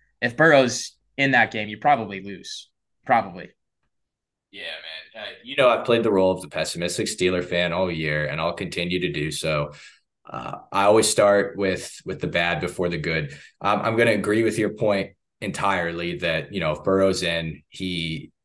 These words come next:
Speaker 2: he would, he would lead the Bengals to victory. I'm still, like, we just have faced this slew of backup quarterbacks now.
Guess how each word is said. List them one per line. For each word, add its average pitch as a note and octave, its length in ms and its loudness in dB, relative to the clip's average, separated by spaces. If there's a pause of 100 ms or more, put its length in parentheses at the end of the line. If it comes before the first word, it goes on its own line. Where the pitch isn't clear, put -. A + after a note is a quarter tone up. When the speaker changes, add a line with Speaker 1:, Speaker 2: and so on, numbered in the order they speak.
(100)
Speaker 2:
he F#2 200 -4
would, E2+ 300 -6
he F#2 100 -6
would F2 180 -4
lead E2+ 140 -4
the - 60 -8
Bengals E2 420 -2
to D#2 60 -6
victory. D#2 600 -4 (460)
I'm F2 120 -6
still, G2 800 2
like, D#2+ 240 -10
we G2 140 -2
just G2+ 200 0
have G2 200 -2
faced F#2 300 -2
this F2 220 -4
slew F#2 240 -2
of D2+ 120 -4
backup E2 340 -4
quarterbacks D#2+ 640 -2
now. D2+ 440 -4